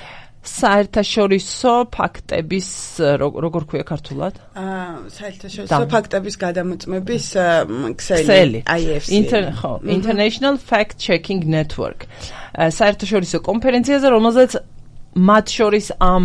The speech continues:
Speaker 1: ნაშრომმა დაიმსახურა, ა, ჯილდო, გაიმარჯვა, ა, და დაჯილდოვდა, გამოიყო სწორედაც ეს, ა, ნაშრომი.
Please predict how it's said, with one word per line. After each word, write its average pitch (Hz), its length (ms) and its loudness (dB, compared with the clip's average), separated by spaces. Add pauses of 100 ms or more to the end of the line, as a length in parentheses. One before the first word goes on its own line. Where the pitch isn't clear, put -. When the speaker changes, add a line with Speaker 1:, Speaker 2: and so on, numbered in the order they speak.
(140)
Speaker 1:
ნაშრომმა 156 580 2 (120)
დაიმსახურა, 143 720 2 (680)
ა, 139 100 2 (300)
ჯილდო, 170 560 2 (160)
გაიმარჯვა, 165 760 4 (100)
ა, 139 340 0 (840)
და 185 120 6 (440)
დაჯილდოვდა, 160 640 4
გამოიყო 160 640 2
სწორედაც - 640 0
ეს, - 120 -6 (200)
ა, 82 160 -2
ნაშრომი. 180 580 0